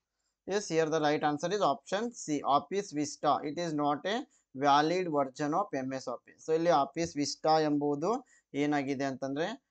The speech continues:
ಇದು ಎಂ ಎಸ್ ಆಫೀಸ್‌ನ ಕ್ರಮಬದ್ಧ ಆವೃತ್ತಿ ಆಗಿಲ್ಲ. So, ಇಲ್ಲಿ ಸ್ವಲ್ಪ ನೋಡ್ಕೊಳ್ಬೇಕು. ಆಪ್ಷನ್ ಸಿ, ಆ,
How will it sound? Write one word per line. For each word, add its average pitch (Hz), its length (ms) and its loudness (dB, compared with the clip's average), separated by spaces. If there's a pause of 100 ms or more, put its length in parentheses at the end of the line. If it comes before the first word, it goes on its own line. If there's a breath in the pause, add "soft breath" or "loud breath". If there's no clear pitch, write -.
(160)
ಇದು 147 200 -4
ಎಂ 143 260 2
ಎಸ್ 165 180 -2
ಆಫೀಸ್‌ನ 147 440 -4
ಕ್ರಮಬದ್ಧ 139 500 -2
ಆವೃತ್ತಿ 135 440 2
ಆಗಿಲ್ಲ. 127 480 -4 (640)
So, 180 100 -2
ಇಲ್ಲಿ 175 140 -2
ಸ್ವಲ್ಪ 170 320 -2
ನೋಡ್ಕೊಳ್ಬೇಕು. 156 760 0
ಆಪ್ಷನ್ 170 400 0
ಸಿ, 175 160 -4
ಆ, 143 180 8